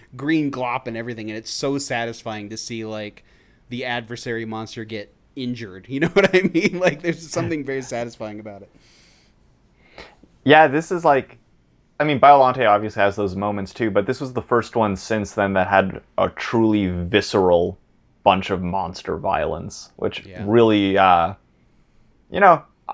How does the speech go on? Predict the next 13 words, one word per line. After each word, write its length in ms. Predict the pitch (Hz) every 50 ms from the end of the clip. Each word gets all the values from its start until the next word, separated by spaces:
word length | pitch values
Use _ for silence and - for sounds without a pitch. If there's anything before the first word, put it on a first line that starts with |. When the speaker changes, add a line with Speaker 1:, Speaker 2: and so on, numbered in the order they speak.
| - _ _ -
Speaker 2:
that's 300 | 107 117 131 - - -
my 240 | 127 110 107 113 120
favorite 320 | - 147 143 139 139 135
kind 160 | 143 139 135 135
of 60 | 131
monster 360 | 127 127 131 131 - - 139
stuff. 280 | 135 - 147 143 143 - - - - -
I 200 | 104 117 147 147
don't 200 | 156 151 147 123
like 280 | 104 104 113 113 -
the 120 | 117 113 104
Beam 460 | 92 90 101 104 98 95 98 107 113
War 420 | 113 113 120 123 127 127 123 123